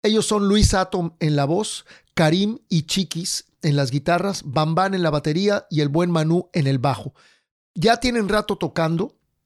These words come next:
en varios lugares de la Ciudad de México y esta rolita que a mí me capturó se llama No Más.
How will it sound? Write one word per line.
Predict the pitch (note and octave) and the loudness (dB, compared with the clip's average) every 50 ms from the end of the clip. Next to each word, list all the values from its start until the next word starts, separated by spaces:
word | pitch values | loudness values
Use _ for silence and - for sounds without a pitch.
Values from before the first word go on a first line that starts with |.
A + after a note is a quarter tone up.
| _ - | _ 0
en | F3+ D#3 D#3+ | 2 2 4
varios | F3+ F#3 F#3 F#3+ | 4 2 2 0
lugares | E3+ F3 D#3+ F3+ F3+ F#3 E3 | 0 0 2 2 0 0 0
de | D#3+ D3+ | 0 0
la | C#3+ C3+ | -2 0
Ciudad | - D#3 D#3+ F3 | 0 0 0 2
de | F3 E3 | 2 2
México | D3+ D#3+ D#3 - - D3+ - - - _ _ - - - _ _ _ - | 0 0 -2 -2 -6 -8 -6 -8 -8 _ _ -20 -20 -20 _ _ _ -2
y | - F#3+ G#3+ | 2 2 2
esta | C4 B3+ - C#4 C4 | 2 2 2 0 0
rolita | A#3 G3+ F#3 F#3+ G3 G#3 - - F#3 - | 2 2 0 0 0 -2 0 -2 -2 0
que | E3 | 0
a | D3+ | 0
mí | E3 F3+ | 0 2
me | F#3 F#3 F3 | 0 0 0
capturó | - D#3 D3+ - - C#3+ C#3 D#3 - - _ _ | -2 -4 -4 -2 -2 0 0 0 -2 -4 _ _
se | - - - D#3+ | -8 -4 -2 -2
llama | E3 F3+ F3 - - - | -2 -2 -4 -6 -6 -4
No | F#3+ D#3+ E3 F3+ F3 E3 | -2 0 2 2 2 2
Más. | D3+ D3 C#3 C3+ B2+ - - - - - | 2 0 0 0 -2 -4 -6 -8 -8 -10